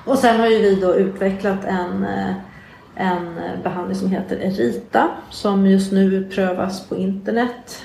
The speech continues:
Det är en internetförmedlad behandling, eh, och den hoppas vi ju när den studien är klar att vi kommer kunna veta mer om. Men den har visat ha, ha god effekt i både en liten pilotstudie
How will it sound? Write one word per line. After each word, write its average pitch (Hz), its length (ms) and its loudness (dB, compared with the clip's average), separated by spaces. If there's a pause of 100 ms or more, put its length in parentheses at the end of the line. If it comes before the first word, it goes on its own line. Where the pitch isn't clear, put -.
Det 226 60 4
är 214 60 4
en 196 60 4
internetförmedlad 208 840 0
behandling, 214 600 -2 (180)
eh, 202 380 -4
och 202 140 0
den 214 260 2
hoppas 208 400 -4
vi 202 160 2
ju 202 80 2
när 196 180 2
den 190 560 0 (400)
studien 214 640 0
är 208 180 -2
klar 190 280 2
att 190 140 0
vi 185 120 2
kommer 185 220 -4
kunna 180 180 -2
veta 180 300 -4
mer 196 340 -2
om. 196 100 0
Men 202 120 0
den 240 240 2
har 240 80 0
visat 196 540 0
ha, 190 400 -6
ha 196 120 -4
god 254 380 2
effekt 190 500 -2
i 196 180 -4
både 180 300 0
en 190 140 4
liten 190 500 0
pilotstudie 208 800 0